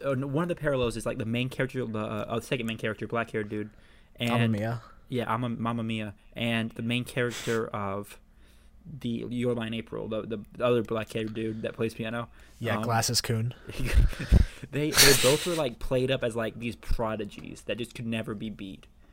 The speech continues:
Speaker 1: Um, uh, uh, there's some, it gets, for the Your Lie in April, it gets a little bit crazy towards the end. Like, some stuff happens, but the, basically, like, the, even, like, 'cause, like, they,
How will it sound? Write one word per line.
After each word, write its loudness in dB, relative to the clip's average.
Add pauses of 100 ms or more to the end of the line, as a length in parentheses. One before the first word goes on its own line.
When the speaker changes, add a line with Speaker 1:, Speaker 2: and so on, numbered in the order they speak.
(320)
Speaker 1:
Um, -6 (1120)
uh, -2
uh, 0 (200)
there's 2
some, 0
it -2
gets, 0 (160)
for -2
the 0
Your -4
Lie -2
in -2
April, -8
it -8
gets -8
a -2
little -4
bit -10
crazy -6
towards -8
the -6
end. -8
Like, -10
some -6
stuff -4
happens, -6
but -10 (380)
the, -8
basically, 2
like, 0 (160)
the, -4
even, 0
like, -8
'cause, -4
like, -2
they, -2